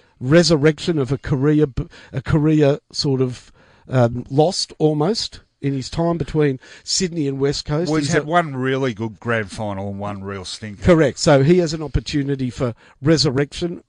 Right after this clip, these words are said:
Speaker 1: in a position that is highly influential, the outside runner. West Coast, to me, the game falls, so my tip comes now. The game falls to the,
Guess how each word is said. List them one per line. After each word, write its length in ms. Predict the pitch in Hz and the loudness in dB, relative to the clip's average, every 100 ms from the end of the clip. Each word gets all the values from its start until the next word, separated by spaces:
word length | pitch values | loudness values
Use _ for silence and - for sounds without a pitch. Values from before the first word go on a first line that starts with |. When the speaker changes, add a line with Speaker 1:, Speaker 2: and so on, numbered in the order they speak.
| _ _ _ _ _ _ _ - | _ _ _ _ _ _ _ 0
Speaker 1:
in 120 | 196 | 0
a 60 | 175 | 2
position 540 | 170 131 147 170 147 | 2 0 -2 -4 -2
that 120 | 135 | -2
is 140 | 131 - | -2 -6
highly 540 | - 160 170 160 147 | -4 -4 -2 -4 -8
influential, 600 | 135 143 127 139 131 185 | -8 -6 -6 -6 -6 -4
the 200 | 151 123 | -2 -2
outside 480 | 131 - 131 120 120 | -2 -4 -4 -2 -2
runner. 260 | 117 165 - _ _ _ _ _ _ _ _ _ _ _ _ | -2 -4 -6 _ _ _ _ _ _ _ _ _ _ _ _
West 460 | 151 156 190 226 - | -8 2 4 4 2
Coast, 560 | 180 190 151 - - _ _ _ _ _ _ _ _ _ _ _ - | 2 2 0 -6 -14 _ _ _ _ _ _ _ _ _ _ _ -6
to 120 | 190 | -4
me, 460 | 180 196 226 220 - | 0 0 0 -4 -10
the 220 | 170 160 | -12 -10
game 420 | 131 156 160 151 143 | -2 2 2 0 -4
falls, 460 | - 147 147 135 | 0 2 2 0
so 180 | - 143 | 0 0
my 240 | 139 147 - | 0 -2 -2
tip 300 | - 208 - | -6 -6 -6
comes 360 | - 156 135 120 | -4 -2 -4 -4
now. 280 | 113 98 - - - - | -4 -6 -10 -20 -20 -4
The 100 | 170 | 0
game 320 | 180 220 233 | 2 0 -4
falls 420 | - 160 165 151 | -8 -6 -4 -4
to 120 | - 151 | -6 -4
the, 220 | 139 | -4